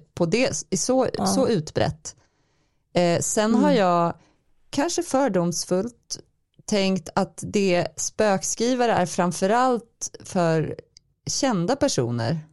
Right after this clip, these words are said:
Speaker 2: Ja.
Speaker 1: Jag, jag har inte tänkt att, att jag som privatperson, det måste ju också vara jättedyrt att jag ska anlita någon som skriver en roman åt mig som jag skickar in till en manushög som kanske blir antagen, och då måste jag alltid ta hjälp av den här personen resten av mitt författarskap.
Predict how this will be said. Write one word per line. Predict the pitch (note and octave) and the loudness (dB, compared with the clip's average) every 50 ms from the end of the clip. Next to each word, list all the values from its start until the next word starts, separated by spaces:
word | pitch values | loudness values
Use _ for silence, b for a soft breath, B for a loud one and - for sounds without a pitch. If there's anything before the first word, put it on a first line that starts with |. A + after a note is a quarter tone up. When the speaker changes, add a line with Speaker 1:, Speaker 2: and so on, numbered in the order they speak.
| _ _ - - - | _ _ -14 -8 -2
Speaker 2:
Ja. | G#3+ G#3 | 2 4
Speaker 1:
Jag, | G#3+ A3+ G#3+ G3 - | 4 4 4 2 2
jag | A3 A3 A3+ | 2 2 2
har | A#3 A#3+ | 2 2
inte | B3+ A#3+ - G3+ | 2 0 0 -2
tänkt | G#3 - C4 C#4+ D4 C4 A3+ - - | -2 0 2 2 2 2 0 0 0
att, | E3+ E3 - - - - | -2 -2 -2 -6 -4 -4
att | E3+ D#3+ | -2 -2
jag | F3+ E3+ F#3+ G#3 A#3 A3+ G3+ F3+ D#3+ D#3 | 0 0 2 2 4 4 4 2 2 0
som | - - D#3 D#3 D#3 D#3 D#3 | 0 0 0 2 2 0 0
privatperson, | - E3+ E3+ F3 E3 D#3 D#3+ - D#3 D#3 A3+ G3 E3+ D#3 | 0 0 2 2 2 0 0 -2 -2 0 0 0 0 0
det | F#3+ | 0
måste | F#3+ G3 F#3+ - F#3 | 0 0 0 -2 -2
ju | |
också | F3+ - - F3 | -4 -2 -2 -2
vara | F3 E3 | 0 0
jättedyrt | - B3 G#3 - _ - E3+ D#3 D#3 - - C4+ E4 C4 D3+ D3+ - - | 0 0 -2 -2 _ -2 -2 -2 -2 -2 -2 0 0 0 0 -2 -2 -2
att | E3+ D#3+ | 0 0
jag | F3 F3 | 0 0
ska | - E3+ | 0 0
anlita | - B3 B3 A3 A3 B3+ D4 D#4 - - C4 | 2 2 2 2 2 0 0 0 0 0 0
någon | A3+ F3+ F3 F3 F3 | 2 2 2 2 0
som | F3+ F3 | 0 -2
skriver | - - F3 E3+ E3 E3+ | 0 0 0 2 2 2
en | E3 | 2
roman | E3 F3 F#3+ G#3+ C#4 C#4+ C4+ B3+ | 2 2 2 2 2 2 2 0
åt | A#3+ - | 0 0
mig | E3+ D3+ D3+ D#3 E3+ E3 B B B B B B B | 0 0 2 0 0 -2 B B B B B B B
som | - F3 | -6 -4
jag | E3+ E3+ - | -2 -2 0
skickar | G3 F3 - F3 F3 | -2 -2 0 0 0
in | G3+ A3 A3 G#3+ | 0 0 0 -2
till | G3+ G3+ F3+ | 0 0 0
en | F#3 | 0
manushög | F#3+ F3+ E3 D#3+ D#3 D#3+ D#3 - A#3 A3 G#3+ G3 E3+ E3 E3 E3 D#3 b b b b b b | 2 2 2 2 2 0 0 0 0 2 2 2 2 0 -2 -4 -8 b b b b b b
som | b - F#3+ F#3 - | b -2 -2 0 2
kanske | G#3 F#3+ E3+ E3 - F#3+ | 2 2 2 0 0 0
blir | A#3 A3 | 0 2
antagen, | A3 G#3 - D#3 F#3 D#3 D#3 D#3 D3+ D#3 D3+ D3 D#3 D#3 - - _ _ _ _ _ | 2 2 0 0 0 2 2 2 2 2 2 0 0 -2 -6 -10 _ _ _ _ _
och | - F#3 F3+ | -2 -2 0
då | E3 F3 E3+ E3+ | 2 2 2 2
måste | G3 A3 - - G#3 | 2 0 0 0 0
jag | F3+ - | 0 2
alltid | A3 G3 D#3 D3+ D#3 - B3+ C4 - | 2 2 0 0 0 -2 -2 0 2
ta | G#3+ | 2
hjälp | F3 F3+ G#3+ A#3+ B3 A#3+ - | 2 4 2 2 0 0 0
av | F#3 F3 | 0 2
den | F3 | 2
här | D#3+ D#3 | 0 0
personen | D#3 D#3 D#3 D#3+ D#3+ D#3+ D#3 D3+ D3 C#3+ D#3+ | 0 0 0 2 2 2 2 2 2 2 0
resten | G3 G3 - - - E3 | 0 -2 -2 -2 -4 -2
av | D#3+ E3 | 0 2
mitt | E3 D3+ D3 D3+ - | 2 0 0 -2 -6
författarskap. | - D#3+ D#3 - F3+ D#3 - - D#3+ D#3 - - A3 G#3 F#3+ F3+ - - | -10 -8 -6 -4 -4 -4 -4 -4 -4 -4 -2 -2 0 0 0 0 -2 -8